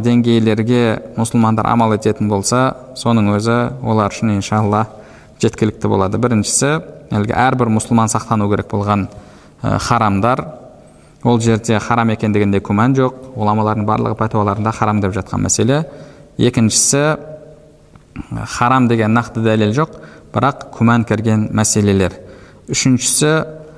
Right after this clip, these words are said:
харам емес, күмәнді емес, бірақ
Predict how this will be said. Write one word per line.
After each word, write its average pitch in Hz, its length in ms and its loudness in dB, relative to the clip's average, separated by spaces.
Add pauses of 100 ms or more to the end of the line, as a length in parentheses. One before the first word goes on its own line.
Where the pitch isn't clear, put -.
(260)
харам 123 420 2
емес, 113 560 0 (400)
күмәнді 117 480 4 (100)
емес, 135 460 0
бірақ 123 380 -2